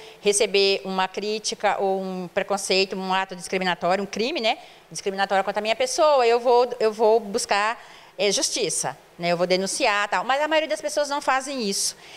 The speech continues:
E isso passa, assim, despercebido no meio das, das pessoas. E além da gente, da gente tá, é,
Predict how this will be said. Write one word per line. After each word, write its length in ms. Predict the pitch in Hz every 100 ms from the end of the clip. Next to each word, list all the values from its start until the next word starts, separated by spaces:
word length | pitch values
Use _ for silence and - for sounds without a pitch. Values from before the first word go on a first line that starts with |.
| -
E 120 | 240
isso 160 | 254 349
passa, 380 | 311 262 277 269
assim, 180 | -
despercebido 960 | 262 - 233 233 285 247 247 240 269 269
no 200 | 220 254
meio 240 | 247 214
das, 180 | 220 -
das 140 | - -
pessoas. 340 | 247 185 170 - - -
E 140 | 285
além 500 | 370 403 254 262 269
da 120 | 226
gente, 260 | 233 233 202
da 140 | 208
gente 200 | 208 233
tá, 300 | 247 226 202
é, 460 | 202 202 190 180 175